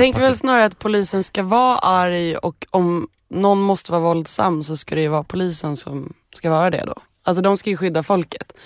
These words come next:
Speaker 1: Men de ska ju inte spåra ur. Alltså snuten ska ju inte spåra ur. Det är huliganerna som spårar ur. Och ofta har jag sett snutar spåra ur för att de liksom blir övertända och får panik själva av typ fjortisar som kastar sten.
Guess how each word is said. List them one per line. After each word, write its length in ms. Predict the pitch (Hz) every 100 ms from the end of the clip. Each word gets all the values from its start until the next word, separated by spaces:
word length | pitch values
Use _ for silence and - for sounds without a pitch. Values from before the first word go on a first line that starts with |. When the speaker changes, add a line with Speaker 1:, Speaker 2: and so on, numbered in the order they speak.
| - -
Speaker 1:
Men 480 | - 190 180 175 170
de 300 | 220 262 277
ska 140 | - 208
ju 60 |
inte 160 | 175 -
spåra 320 | - 170 160
ur. 400 | - 269 - - _ _ _ _ _ _ _ _ -
Alltså 200 | 190 185
snuten 680 | 247 262 240 - 202 190
ska 160 | 175 175
ju 60 | 170
inte 220 | 175 -
spåra 280 | - 165 131
ur. 140 | -
Det 100 | 180
är 40 |
huliganerna 680 | 185 185 190 214 214 196 180
som 140 | 160
spårar 340 | 147 170 185 160
ur. 280 | 151 143 180 - - - -
Och 120 | 202
ofta 220 | 196 -
har 80 | 214
jag 100 | 185
sett 200 | 180 165
snutar 460 | - 185 165 190 202
spåra 540 | - - 180 170 170
ur 220 | 214 202
för 160 | 175 175
att 100 | 165
de 200 | 175 170
liksom 260 | 170 170
blir 120 | 170 165
övertända 600 | 175 165 160 208 190 165
och 100 | 156
får 140 | 160
panik 420 | - 170 165 156
själva 400 | - 175 160 185
av 120 | 165 143
typ 300 | - 139 -
fjortisar 760 | - 208 208 - 135 123 -
som 180 | - 147
kastar 280 | 156 - 156
sten. 380 | - - -